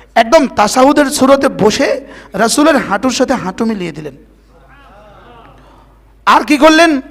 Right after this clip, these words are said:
ওয়াদা কাফাইহি আলা ফাখিজাই, দুই হাত একদম উরুর উপরে রাখলেন, নিজের রানের উপরে রাখলেন। আমরা যেভাবে তাশাহুদে বসি,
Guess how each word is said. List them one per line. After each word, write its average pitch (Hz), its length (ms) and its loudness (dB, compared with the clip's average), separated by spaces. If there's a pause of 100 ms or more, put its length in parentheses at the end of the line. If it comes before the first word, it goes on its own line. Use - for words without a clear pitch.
(140)
ওয়াদা 262 480 2
কাফাইহি 294 480 0
আলা 302 260 6
ফাখিজাই, 294 520 2 (580)
দুই 240 200 2
হাত 240 340 4
একদম 226 380 0
উরুর 254 260 2
উপরে 214 240 0
রাখলেন, 175 400 -4 (720)
নিজের 269 320 2
রানের 247 280 4
উপরে 202 240 -2
রাখলেন। 139 340 -8 (520)
আমরা 240 180 0
যেভাবে 269 340 4
তাশাহুদে 226 500 -2
বসি, - 340 -10